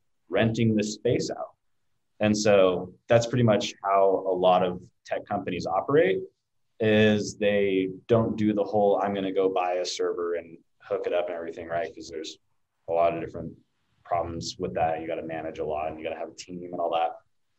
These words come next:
What a lot of people do is they just go to Amazon.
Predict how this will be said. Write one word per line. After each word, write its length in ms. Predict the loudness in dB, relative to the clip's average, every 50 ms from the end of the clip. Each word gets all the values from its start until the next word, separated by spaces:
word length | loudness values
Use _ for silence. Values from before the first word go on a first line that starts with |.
| _ _ _ _ _ _ -4
What 180 | 2 4 6
a 40 | 8
lot 160 | 10 10 8
of 60 | 8 4
people 180 | 0 -2 -2
do 100 | -2 0
is 100 | 0 2
they 100 | 2 0 0 0
just 120 | -4 -8 -10 _ _ _ _ _ _ _ _ _ _ _
go 240 | 2 4 6 6 4
to 540 | 4 0 -2 0 0 2 2 2 0 0 0 2
Amazon. 520 | 4 6 6 6 8 8 8 8 6 4